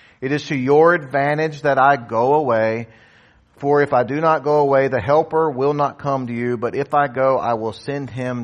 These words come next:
to you." And that the life in the Spirit, that having the Spirit is an advantage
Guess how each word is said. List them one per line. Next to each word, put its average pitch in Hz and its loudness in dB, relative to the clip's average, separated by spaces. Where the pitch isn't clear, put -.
to 135 -8
you." 90 -10
And 139 -4
that 135 2
the 123 -4
life 135 -2
in 190 -4
the 196 -2
Spirit, 117 -6
that 110 -10
having 165 -2
the 131 -6
Spirit 123 -4
is 127 -8
an 127 -4
advantage 117 -4